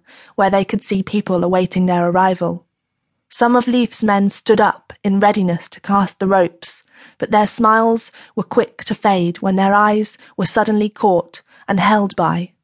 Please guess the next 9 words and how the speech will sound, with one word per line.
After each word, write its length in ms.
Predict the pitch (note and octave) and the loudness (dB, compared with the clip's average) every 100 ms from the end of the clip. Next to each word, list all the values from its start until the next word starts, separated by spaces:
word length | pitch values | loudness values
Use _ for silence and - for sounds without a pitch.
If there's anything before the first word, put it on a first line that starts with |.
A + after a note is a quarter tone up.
| _ | _
what 180 | G3 - | -2 0
was 160 | A3 - | 0 -2
to 100 | A3+ | 0
them 320 | G#3+ F3+ F3 - - _ | 0 2 0 -4 -14 _
a 60 | G3 | -8
strange 840 | - - - G3 E3+ E3 F3 - _ _ - | -8 -2 0 2 2 -2 -6 -12 _ _ -6
and 120 | G3+ | 0
unfathomable 800 | G3+ G3 - G#3+ G3+ F#3 F3+ F3 | 0 0 -2 -2 0 -2 0 -2
sight. 560 | - F#3 E3+ - - | -2 -2 0 -2 -10